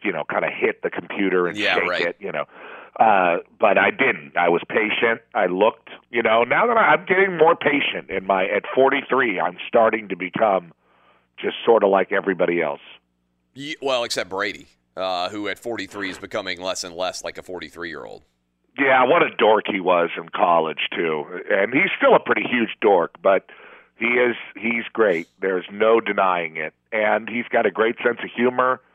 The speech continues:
Speaker 1: and he handles himself really well in a team environment. And we'll be talking about him like we talk about Joe Montana, if not more so.
Speaker 2: Do you, li-,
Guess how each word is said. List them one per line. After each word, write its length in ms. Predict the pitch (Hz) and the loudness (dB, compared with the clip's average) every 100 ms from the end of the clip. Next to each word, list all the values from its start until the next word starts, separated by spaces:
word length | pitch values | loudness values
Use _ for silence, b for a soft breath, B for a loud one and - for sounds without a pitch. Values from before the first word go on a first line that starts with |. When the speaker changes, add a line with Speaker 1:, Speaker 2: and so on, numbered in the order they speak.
| _ _ _ - | _ _ _ -4
Speaker 1:
and 200 | 98 95 | -2 -2
he 60 | 90 | -4
handles 400 | 92 127 120 113 | -4 0 0 -2
himself 420 | 110 - 117 113 | -6 2 2 4
really 220 | 117 110 104 | 4 4 4
well 320 | 113 117 113 | 6 6 4
in 60 | 98 | 0
a 60 | |
team 300 | - - 113 | -6 -8 -6
environment. 680 | 107 95 110 113 110 113 120 _ _ _ _ _ - | -4 0 2 0 0 0 -2 _ _ _ _ _ -2
And 400 | 104 104 104 101 | 0 2 2 2
we'll 100 | 107 | 2
be 140 | 107 | 0
talking 400 | - 107 110 110 | 2 2 2 0
about 260 | 104 107 113 | 2 2 2
him 100 | 113 | 2
like 220 | 104 - | -2 -2
we 80 | 101 | -4
talk 280 | 107 104 - | 0 0 2
about 240 | 101 98 | 0 2
Joe 180 | 110 101 | 2 2
Montana, 720 | 104 104 - 107 104 117 120 _ _ _ - | 2 -2 0 0 2 0 -2 _ _ _ -10
if 120 | 101 - | -10 -2
not 240 | 110 110 | 0 0
more 240 | 101 98 92 - | 4 2 2 -2
so. 200 | 64 55 _ _ _ _ b b b _ | -6 -8 _ _ _ _ b b b _
Speaker 2:
Do 100 | - | -16
you, 200 | 170 220 - - | -12 -14 -14 -10
li-, 140 | 180 | -8